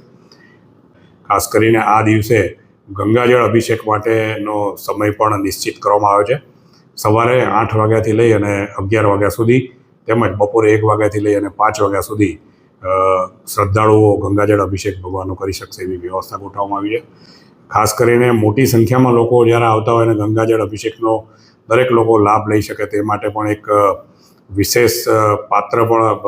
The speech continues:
ગંગાજળ અભિષેક માટે ગોઠવવામાં આવ્યું છે, જેના કારણે એક સાથે, અ, પચાસ લોકોથી વધારે આ અભિષેક કરી શકે અને લાભ લઈ શકે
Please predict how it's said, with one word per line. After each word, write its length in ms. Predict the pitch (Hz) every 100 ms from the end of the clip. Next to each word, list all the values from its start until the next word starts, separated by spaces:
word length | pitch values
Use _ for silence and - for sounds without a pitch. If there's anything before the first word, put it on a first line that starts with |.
| 98
ગંગાજળ 380 | 101 104 107 104
અભિષેક 300 | 104 98 -
માટે 460 | 104 101 110 110 104 - _ _ _ _ 95
ગોઠવવામાં 560 | 104 101 117 110 110
આવ્યું 140 | 110 113
છે, 180 | 123 127
જેના 260 | 127 107
કારણે 340 | 104 104 104 104
એક 140 | 104
સાથે, 560 | - 98 110 107 95 - - _ _ _ _ -
અ, 60 | 95 95 92 92 - _
પચાસ 420 | - - 107 110 101
લોકોથી 400 | 98 107 101 104
વધારે 640 | 92 95 107 107 98 92 - -
આ 160 | 95 90
અભિષેક 440 | 98 95 107 -
કરી 160 | 98 104
શકે 240 | 107 104
અને 160 | 98 95
લાભ 280 | 90 95 92
લઈ 100 | 98
શકે 340 | 101 98 85